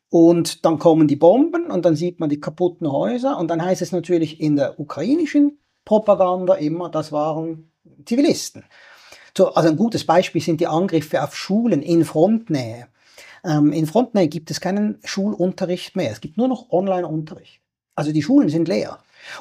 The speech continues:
Und wenn die Russen noch irgendwie vierzig, fünfzig Kilometer weg sind, dann hat man da diese leeren Schulen und die Zivilisten sind das noch normal, oder? Normales Stadtleben.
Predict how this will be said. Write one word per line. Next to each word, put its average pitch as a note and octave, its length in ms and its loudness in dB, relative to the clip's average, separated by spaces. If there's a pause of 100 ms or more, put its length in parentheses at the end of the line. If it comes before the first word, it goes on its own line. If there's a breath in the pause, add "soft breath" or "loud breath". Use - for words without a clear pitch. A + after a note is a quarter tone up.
Und F3+ 300 2 (500)
wenn E3+ 220 4
die D#3+ 60 6
Russen F3+ 400 2
noch E3 240 4
irgendwie D#3 380 4
vierzig, A#3+ 480 -2
fünfzig G#3 380 0
Kilometer F3+ 460 2
weg G#3 280 -2
sind, F#3 460 -2 (380 soft breath)
dann E3+ 280 2
hat E3+ 140 -2
man E3+ 80 4
da E3 120 6
diese D#3+ 220 0
leeren D3+ 360 6
Schulen C#4 460 0 (440 loud breath)
und E3+ 200 4
die D#3+ 80 -4
Zivilisten E3 520 2
sind D3+ 200 2
das C#3+ 160 -2
noch C#3 160 -6
normal, C#3 480 0
oder? A#3 180 2
Normales E3 480 2
Stadtleben. A3 800 -2